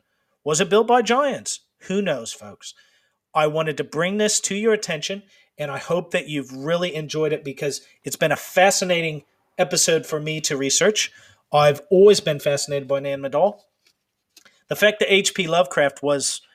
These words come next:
intrigued by it as well is just another feather in the cap of this site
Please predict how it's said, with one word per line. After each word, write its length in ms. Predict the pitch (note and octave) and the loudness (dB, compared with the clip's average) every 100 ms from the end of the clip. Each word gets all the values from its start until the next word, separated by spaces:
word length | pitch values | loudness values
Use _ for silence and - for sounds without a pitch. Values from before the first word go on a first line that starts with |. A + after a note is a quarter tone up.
| _ | _
intrigued 440 | D#3 D3 F3 D#3+ | -10 -6 -6 -4
by 180 | C#3+ D3+ | -2 0
it 80 | D3 | 0
as 180 | C#3 - | -4 -4
well 320 | D3+ C#3+ C3+ _ _ _ _ - | -2 -2 -4 _ _ _ _ -8
is 180 | D#3 | -6
just 340 | - E3+ - - | -2 0 0 0
another 340 | D#3 D#3+ D#3+ | 0 2 2
feather 340 | D3 E3 E3 D#3 | 0 0 2 0
in 80 | |
the 80 | D3 | -4
cap 340 | C#3+ D#3 D3 - | 0 0 0 -2
of 140 | C#3+ | -4
this 180 | D3+ C#3 | 0 0
site 300 | D#3+ C#3+ B2 | 4 2 2